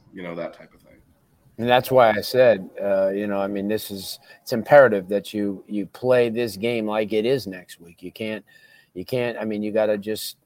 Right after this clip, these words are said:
Speaker 2: you gotta play almost a perfect game. And Mario Cristobal's not gonna let this team, I mean, uh, if they play poorly this, this week,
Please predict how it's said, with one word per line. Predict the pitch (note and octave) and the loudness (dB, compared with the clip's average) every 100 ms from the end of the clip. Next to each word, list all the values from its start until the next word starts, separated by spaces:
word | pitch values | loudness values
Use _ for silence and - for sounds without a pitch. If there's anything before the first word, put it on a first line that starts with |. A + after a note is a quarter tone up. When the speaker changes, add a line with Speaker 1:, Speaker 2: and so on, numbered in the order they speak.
| _ F#2+ | _ -4
Speaker 2:
you | |
gotta | G2 A#2+ | 0 2
play | C#3 C3+ | 2 0
almost | C#3 C3+ - - | 0 -4 -6 -6
a | G2+ | -4
perfect | - B2+ A#2 G2+ | 2 2 0 -4
game. | A#2+ C#3 A2+ | -4 -4 -4
And | F#2 _ _ - - G2 | -8 _ _ -20 -14 -2
Mario | A#2+ G#3+ A#3 | 2 4 4
Cristobal's | A3+ G3+ D#3+ D#3 C3+ | 2 0 6 6 6
not | C#3 C3 | -2 -2
gonna | C3 | 0
let | C3 A#2 | 0 -2
this | A#2 - | -8 -8
team, | C3 B2 A2+ G2+ | -8 -6 -6 -6
I | |
mean, | A#2 A2+ G#2 _ - | -6 -6 -8 _ -10
uh, | - _ _ _ - | -10 _ _ _ -8
if | A#2+ A#2+ | -6 -4
they | A2 G#2+ | -4 -2
play | B2+ D3+ | 2 0
poorly | B2+ C#3+ C#3 C3 A2 | 2 -2 0 0 0
this, | A#2 G#2+ - - - F#2+ | -2 -4 -10 -16 -16 -8
this | A#2 - | -8 -6
week, | G#2+ C#3+ G#2 _ | -6 -6 -6 _